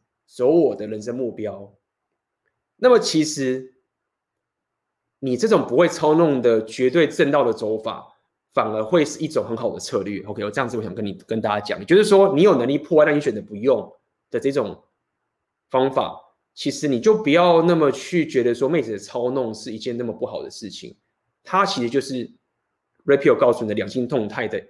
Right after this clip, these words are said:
一环，然后你永远都要继续走下去。OK，那么包含就是说，当如果你，你，你跟妹子的两性动态啊，你有强大的框架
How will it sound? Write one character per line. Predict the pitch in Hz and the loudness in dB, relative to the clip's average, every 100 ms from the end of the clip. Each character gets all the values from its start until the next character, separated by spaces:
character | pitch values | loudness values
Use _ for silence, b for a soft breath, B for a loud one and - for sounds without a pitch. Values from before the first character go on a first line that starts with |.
| - | -16
一 | |
环， | 110 104 87 90 _ _ _ _ | -12 -10 -12 -16 _ _ _ _
然 | 120 | 0
后 | 131 | 2
你 | 120 | 4
永 | 156 | 4
远 | 123 | 4
都 | 113 | 4
要 | 123 | 2
继 | 123 127 | 0 -6
续 | 117 104 - _ | -10 -12 -16 _
走 | - | -10
下 | - - 85 | -8 -8 -10
去。 | 76 - 67 - _ _ _ _ _ _ _ _ | -12 -18 -20 -20 _ _ _ _ _ _ _ _
OK， | - - - - _ _ _ _ | -20 -16 -16 -20 _ _ _ _
那 | 226 | 2
么 | 214 - | 2 2
包 | 202 233 | 4 4
含 | 202 117 | 2 -2
就 | 127 | -4
是 | 147 | -6
说， | 143 139 | -4 -4
当 | 131 185 190 | -2 -2 -2
如 | 185 170 | -2 -2
果 | 160 | -4
你， | 131 104 - | -4 -8 -14
你， | - 113 104 90 - | -14 -12 -12 -14 -14
你 | 113 | -10
跟 | 104 151 | -4 -2
妹 | 180 185 | 0 0
子 | 127 - 101 | -2 -10 -12
的 | 104 101 | -10 -10
两 | 98 | -12
性 | 98 139 | -8 -4
动 | 131 120 | -2 -2
态 | 104 135 110 | -4 -8 -8
啊， | 104 98 _ _ _ _ | -10 -14 _ _ _ _
你 | - 127 | -4 2
有 | 131 | 2
强 | 117 123 | 2 0
大 | 139 | 2
的 | 139 | 2
框 | 110 135 131 | 0 -4 -2
架 | 143 123 107 | 0 0 -4